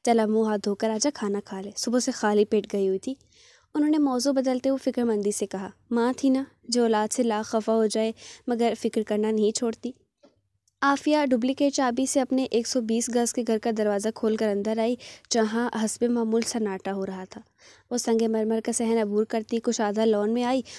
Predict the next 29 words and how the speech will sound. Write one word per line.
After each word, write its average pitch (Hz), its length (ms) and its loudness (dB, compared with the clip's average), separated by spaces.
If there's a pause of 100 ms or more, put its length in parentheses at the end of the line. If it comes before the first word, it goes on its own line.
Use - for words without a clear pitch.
(140)
तो 269 80 -2
वहाँ 269 160 2
सोफे 254 280 2
पर 247 200 -2
ही 254 80 4
उसे 247 420 2
नौरीन 226 400 6
बैठी 220 300 0
मिल 208 160 4
गई, 220 200 4
जो 226 140 4
वीडियो 208 280 2
कॉल 226 200 0
पर 233 160 0
यकीनन 262 500 2
सानिया 208 400 0
से 214 140 -4
बात 196 200 -4
कर 208 180 -4
रही 214 140 2
थी, 254 200 -4 (420)
क्योंकि 262 220 2
ये 233 200 4
तो 240 180 -2
दो 226 280 6
पसंदीदा 226 560 2
मशगले 208 420 0
थे 233 140 -2
उनके, 220 260 0